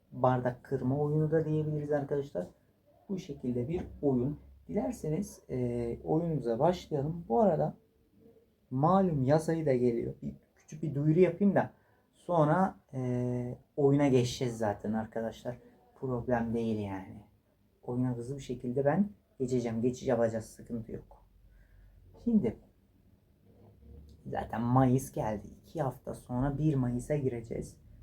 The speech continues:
Ee, sonra ben bir yazlığa gideceğim arkadaşlar. Belki orada beş gün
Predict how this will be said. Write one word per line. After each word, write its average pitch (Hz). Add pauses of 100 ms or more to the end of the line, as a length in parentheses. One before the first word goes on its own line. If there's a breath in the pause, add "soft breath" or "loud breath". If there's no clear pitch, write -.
(580)
Ee, 113 (1120)
sonra 175
ben 147
bir 120
yazlığa 120
gideceğim 175
arkadaşlar. 175 (600)
Belki 175
orada 135
beş 185
gün 143